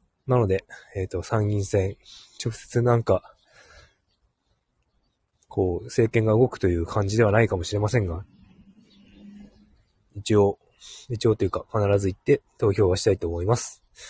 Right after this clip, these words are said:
それでは、えーと、今度土日は収録放送になりますので、もしかして時間帯も二十二、二十二時三十分から二十二時に変更するかもしれません。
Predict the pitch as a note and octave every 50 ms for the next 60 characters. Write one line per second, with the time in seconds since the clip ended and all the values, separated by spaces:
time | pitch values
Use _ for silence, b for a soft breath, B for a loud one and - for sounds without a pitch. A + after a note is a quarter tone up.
0 | B B B B B B B B B B B B _ _ _ _ _ _ _ _
1 | _ _ _ - - - - _ B B B B B B - - A#2+ A#2 A#2+ A2+
2 | F#2+ F2+ - A2+ G#2 G2 F#2+ - G2 F#2+ F#2+ F#2+ F#2+ G#2 A2+ - - - - _
3 | - - - - C3+ A#2+ G#2 F#2+ E2+ - - G2+ G2+ G2 - G#2+ G2 G2 G2 -
4 | - G#2+ A#2 A#2 - A2+ B2 B2 G#2+ - F#2 E2+ F2 F2 E2+ E2+ F2+ F2+ F2 -
5 | G2 F2 E2+ E2 - - - - _ b b b b b b b b b b _
6 | - D3+ D3+ - - G2+ - - A2+ G#2 G2 G2 G2+ - A#2 A2+ A2+ - A#2 G#2+
7 | A2 A2 A2+ B2 - _ _ _ _ _ - D3+ B2 A#2 A#2 A#2 A2 G2+ G2 F#2+
8 | G2 G2+ G#2 A#2 - B2 B2 A#2 A2 G#2 G#2+ G2+ G2 F#2+ - G2+ G2 G2+ G#2+ G#2+
9 | - - A2+ G#2 G2+ - A2+ B2 C3+ - - - - - B2 A#2 A#2 A2+ G#2 G#2
10 | A2+ A2+ A2+ A2 A2 A2+ - _ _ - - - A#2 A2 - - A2 G#2 A#2 -
11 | - - - A#2+ C3 - - - - D3+ B2 G#2+ - G2 F2 D#2+ - - - -